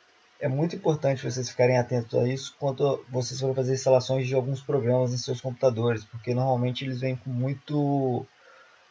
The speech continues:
programa casado. E às vezes você quer instalar um programa, um programa, né? E consequentemente acaba instalando outros que você nem gostaria, mas que já veio junto com a instalação do seu, do seu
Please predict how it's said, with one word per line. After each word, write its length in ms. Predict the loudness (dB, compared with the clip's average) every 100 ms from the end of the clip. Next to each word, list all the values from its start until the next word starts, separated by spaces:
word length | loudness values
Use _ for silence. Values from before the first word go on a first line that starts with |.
| _ _ _ 2
programa 600 | 4 6 6 4 4 0
casado. 880 | 4 8 8 10 12 12 10 4 -6 -10 _ _ 0
E 80 | 2
às 100 | 2
vezes 160 | -2
você 320 | -2 -2 -2
quer 240 | -2 2 2
instalar 400 | 2 4 6 6
um 80 | 2
programa, 640 | 2 2 4 4 2 -2 -6
um 120 | -4 0
programa, 640 | 6 8 10 10 6 -2 -10 _ _ _ _ _ -12 2
né? 280 | 6 6 4 -16 _ _ -12
E 80 | -10
consequentemente 1040 | -4 -4 -4 -4 -2 0 0 0 0 2
acaba 260 | 6 6 6
instalando 400 | 4 6 6 4
outros 480 | 4 4 2 -4
que 60 | -2
você 200 | -2 -2
nem 200 | -2 4
gostaria, 760 | 6 6 8 8 8 4 2 0 -6 -20 _
mas 240 | 2 2 2
que 100 | 4
já 160 | 6
veio 320 | 6 2 2
junto 560 | 0 0 0 -2 -6 -8
com 120 | -4
a 40 | -2
instalação 560 | 4 4 4 2 0
do 80 | -2
seu, 260 | -4 -4 -6 -8 -8
do 100 | -6
seu 480 | 0 2 2 0